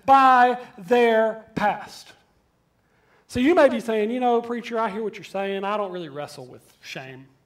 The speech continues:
in my life." And if you don't, I applaud you. If you're somebody that says, "You know what? I'm redeemed by God's grace,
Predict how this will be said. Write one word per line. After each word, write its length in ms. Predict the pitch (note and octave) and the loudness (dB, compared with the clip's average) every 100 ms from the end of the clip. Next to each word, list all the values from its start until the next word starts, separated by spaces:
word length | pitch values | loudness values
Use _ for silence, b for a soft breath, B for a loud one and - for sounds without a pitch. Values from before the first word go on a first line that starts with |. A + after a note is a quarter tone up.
| _ _ F3 | _ _ -18
in 100 | D3 | -16
my 140 | A#2+ | -16
life." 320 | A#2+ A#2 - _ _ _ _ _ _ _ _ _ _ _ | -18 -18 -20 _ _ _ _ _ _ _ _ _ _ _
And 80 | F#3 | -20
if 100 | F3 | -14
you 60 | F#3 | -10
don't, 460 | F3+ F3+ A#3 - | -4 -2 -2 -4
I 120 | F3 F3+ | -10 -10
applaud 460 | F3 G3 F3+ F3 | -8 -6 -6 -8
you. 180 | - _ _ _ _ _ _ _ _ b b b | -18 _ _ _ _ _ _ _ _ b b b
If 140 | E3+ | -4
you're 140 | G#3 F#3+ | -2 -2
somebody 500 | - A#3+ B3+ C4+ C4+ | 0 2 4 4 2
that 160 | - | -2
says, 220 | G#3+ G3 | 0 0
"You 80 | F#3 | 2
know 140 | G#3 A3 | 4 6
what? 300 | G#3+ C4 A#3+ | 6 6 4
I'm 220 | G3 F3+ | 0 -2
redeemed 420 | D3+ G3+ C#4 D4+ | 0 2 2 2
by 140 | G3+ | 2
God's 300 | G3 F#3+ D#3+ | 2 0 0
grace, 320 | C#3+ A#3+ D4+ | 4 4 4